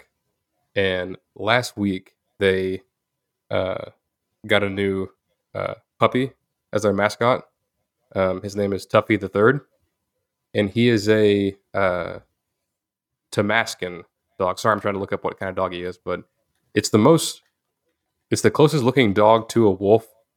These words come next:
that's not a wolf. Like, it's still, it's, it's a domestic breed, but, um, it's a really cool looking dog, and, uh, the current one is a puppy, and he is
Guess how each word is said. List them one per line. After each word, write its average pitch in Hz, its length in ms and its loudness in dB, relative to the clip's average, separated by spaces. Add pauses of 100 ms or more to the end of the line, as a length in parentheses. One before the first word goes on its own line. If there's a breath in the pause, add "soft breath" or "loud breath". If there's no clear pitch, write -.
(220)
that's 95 200 -2
not 98 180 4
a 92 40 -2
wolf. 92 240 -4 (140)
Like, 95 120 -6
it's 98 200 -4
still, - 360 -2
it's, 107 160 -10
it's - 180 -8
a 104 60 -4
domestic 101 480 0
breed, 95 300 -4
but, 92 240 -2 (500)
um, 90 400 -2 (840)
it's - 160 -6
a - 20 0
really 139 180 6
cool 135 160 2
looking 110 260 2
dog, 104 420 4
and, 95 340 -4 (520)
uh, 90 260 -6 (120)
the 101 80 -6
current 101 320 4
one 98 160 0
is 92 160 -6
a 95 40 -12
puppy, 120 400 0 (280)
and 101 120 -10
he 101 100 0
is 95 380 -4